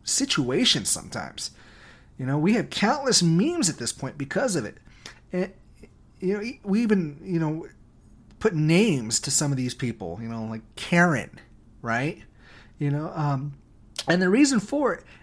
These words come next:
is actually quite simple. It's pride. It comes down to a matter of pride, that sin of pride. Inflated egos, exasperated self-esteem, exaggerated self-importance. I could go on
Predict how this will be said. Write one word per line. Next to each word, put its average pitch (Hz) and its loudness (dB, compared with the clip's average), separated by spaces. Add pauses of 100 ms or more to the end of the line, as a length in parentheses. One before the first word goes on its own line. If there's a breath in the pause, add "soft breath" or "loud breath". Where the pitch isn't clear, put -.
is 170 0
actually 156 2 (760)
quite 226 0
simple. - 2 (1400)
It's 147 0
pride. 120 0
It 147 -2
comes 170 2
down 156 2
to 220 0
a 196 0
matter 123 0
of 143 -8
pride, 113 0 (260 loud breath)
that - -2
sin 123 4
of 147 -2
pride. 180 0 (300 loud breath)
Inflated 151 4
egos, 220 6
exasperated 160 0
self-esteem, 214 2
exaggerated 156 2
self-importance. 165 2 (320 loud breath)
I 294 6
could 196 -2
go 170 4
on 151 2